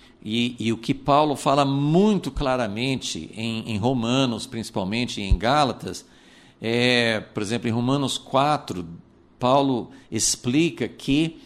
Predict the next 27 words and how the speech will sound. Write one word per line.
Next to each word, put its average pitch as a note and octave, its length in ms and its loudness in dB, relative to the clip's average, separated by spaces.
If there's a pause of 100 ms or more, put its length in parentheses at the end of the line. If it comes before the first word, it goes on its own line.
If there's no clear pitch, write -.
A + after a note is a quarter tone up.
(220)
a B2+ 160 -2
fé F3 920 2
de G2 180 0
Abraão A#2+ 760 2 (200)
foi - 460 -2
antes F#3+ 540 4
da C#3+ 120 2
circuncisão, A2 920 -2
porque - 300 -6
para E3 280 2
os D3+ 100 4
judeus A#2 680 2 (240)
só - 320 4
era G3 180 4
judeu A#2 460 2
quem F3+ 560 -6
fosse C#3+ 400 -4
circuncidado. F3+ 1040 -4 (1700)
E C#3+ 160 4
era C#3+ 200 6
uma G3+ 160 2
coisa F3+ 280 2
que A3+ 100 -2
Deus F3+ 320 2
tinha A#3+ 160 -2
mandado B2+ 440 2
fazer. F2+ 520 -6